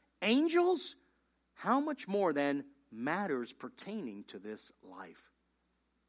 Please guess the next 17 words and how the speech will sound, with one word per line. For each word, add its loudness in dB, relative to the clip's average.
What? -16
Have -14
you 4
ever -2
thought 0
about 0
that? -4
I 0
bet -6
we -2
read 2
right 2
through 4
this 4
sometimes 2
and -2
go, 2